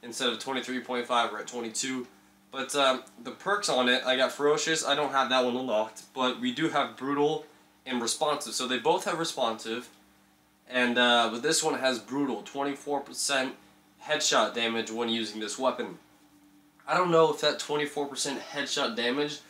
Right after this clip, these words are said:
is worth, uh, 'cause when I put this one on with the same attachments and everything, the same attachments here,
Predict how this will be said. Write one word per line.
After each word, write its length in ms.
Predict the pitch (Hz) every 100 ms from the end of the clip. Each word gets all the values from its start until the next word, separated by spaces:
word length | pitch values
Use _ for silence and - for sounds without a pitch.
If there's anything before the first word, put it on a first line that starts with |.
| - - _ -
is 160 | 127
worth, 560 | 120 131 127 127 - - 120
uh, 260 | 117 113
'cause 220 | 110 127
when 120 | 131 139
I 100 | 123
put 200 | 165 165
this 160 | 156
one 120 | 160
on 340 | 156 156 135 123
with 200 | 175 - -
the 120 | 151 147
same 400 | - 160 165 147
attachments 800 | - - 139 143 160 156 - 127
and 80 |
everything, 600 | 123 139 135 123 123 127 127
the 80 |
same 220 | 110 131 123
attachments 500 | 120 123 123 135 120
here, 340 | 127 143 151